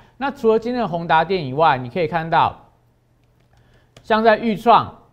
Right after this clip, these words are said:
虽然说日 K 还是呈现连，连黑啦，但今天是达到月线的部分开始出现低档的一个止稳。那另外在最近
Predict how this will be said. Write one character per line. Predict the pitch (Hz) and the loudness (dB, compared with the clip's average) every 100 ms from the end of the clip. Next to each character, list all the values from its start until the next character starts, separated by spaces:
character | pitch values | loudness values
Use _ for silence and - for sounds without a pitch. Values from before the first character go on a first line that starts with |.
| _ | _
虽 | - 220 | -2 2
然 | |
说 | 220 233 226 | 4 2 -2
日 | 226 247 | -4 -4
K | 226 214 | -2 0
还 | 180 | 0
是 | 170 | 0
呈 | 180 151 | -4 -6
现 | 175 156 | -4 -4
连， | 135 135 151 - | -4 -6 -10 -10
连 | 143 143 151 | -4 -4 -4
黑 | 156 147 | -4 -2
啦， | 143 117 | 0 -2
但 | 185 185 | -4 -6
今 | 180 | -4
天 | 185 | -6
是 | 185 156 - _ - | -6 -10 -10 _ 0
达 | 143 | 0
到 | 151 202 190 | 4 2 2
月 | 208 185 | 0 -2
线 | 165 - 175 | -2 -4 -4
的 | 143 | -4
部 | 160 143 | -8 -6
分 | 156 131 | -4 -4
开 | 123 156 | -4 -6
始 | 151 | -6
出 | 101 143 | -14 -8
现 | 143 123 | -8 -8
低 | 143 | -10
档 | 139 110 | -8 -8
的 | 113 | -6
一 | |
个 | 113 | -8
止 | 113 113 135 | -8 -10 -4
稳。 | 143 101 - _ | -4 -4 -10 _
那 | 175 190 | -4 -2
另 | 202 | -2
外 | 202 196 | 0 0
在 | 185 208 196 175 | 0 2 4 4
最 | 156 208 190 | 2 -2 -2
近 | 202 175 | -2 -8